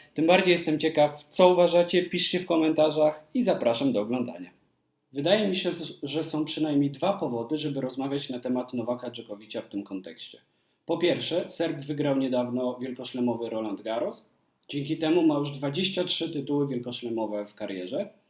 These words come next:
To jest oczywiście najwięcej w historii, jest rekordzistą pod tym względem.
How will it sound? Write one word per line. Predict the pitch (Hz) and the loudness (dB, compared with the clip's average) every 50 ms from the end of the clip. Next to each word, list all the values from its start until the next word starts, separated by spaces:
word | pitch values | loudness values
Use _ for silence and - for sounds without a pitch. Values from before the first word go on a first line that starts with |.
| _ _ _ _ - | _ _ _ _ -2
To | 170 | -2
jest | 170 160 165 | 0 0 0
oczywiście | 165 160 165 143 143 147 143 - 147 135 | -2 -4 -4 -6 -6 -4 -4 -2 -2 -2
najwięcej | 131 127 120 127 123 123 120 - 101 92 | 0 0 0 0 0 -2 -2 -4 -6 -10
w | - | -10
historii, | - - - - 175 180 175 180 190 190 190 - - _ _ - | -10 -8 -2 2 4 4 4 4 2 0 -2 -6 -10 _ _ -6
jest | 117 - - | -6 -6 -6
rekordzistą | 117 - - 113 110 - 139 156 147 - 165 156 | -6 -8 -8 -8 -8 -6 -6 -6 -4 -4 -4 -4
pod | 151 165 156 - | -4 -4 -4 -2
tym | 160 151 | -2 -4
względem. | 143 143 151 151 151 147 143 156 147 151 147 | -2 -2 -2 0 0 2 2 2 0 0 -2